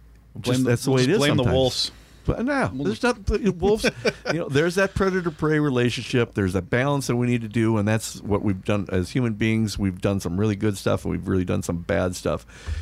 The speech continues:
Speaker 2: And we just need to get back to letting the scientists, uh, take care of things in this state and let them manage the wildlife, uh, the best that they know how and been taught. And beca-, but it's always a learning curve. There's
Speaker 1: Yep.
Speaker 2: always something to learn in the outdoors, because if you're not learning,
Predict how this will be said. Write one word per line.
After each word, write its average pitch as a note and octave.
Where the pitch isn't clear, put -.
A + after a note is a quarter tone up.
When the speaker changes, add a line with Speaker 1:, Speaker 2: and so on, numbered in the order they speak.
Speaker 2:
And G2+
we G2
just A2
need A2
to F#2+
get G2
back G2
to G#2
letting G2
the F#2
scientists, G2+
uh, G2+
take G2
care F#2+
of F2+
things F#2
in F#2
this F#2
state F2+
and E2+
let A#2+
them A2+
manage A2+
the A2+
wildlife, G2+
uh, F#2+
the F#2+
best G#2+
that F2+
they G#2
know G2+
how G#2
and F#2+
been F#2+
taught. G2+
And F#2+
beca-, -
but C#3+
it's C#3
always C#3+
a C#3
learning C#3+
curve. F#2+
There's A2+
Speaker 1:
Yep. D3
Speaker 2:
always D#3
something F#3
to D#3+
learn D#3
in C#3+
the C3
outdoors, C3+
because A2
if F#2
you're C#3
not D3
learning, B2+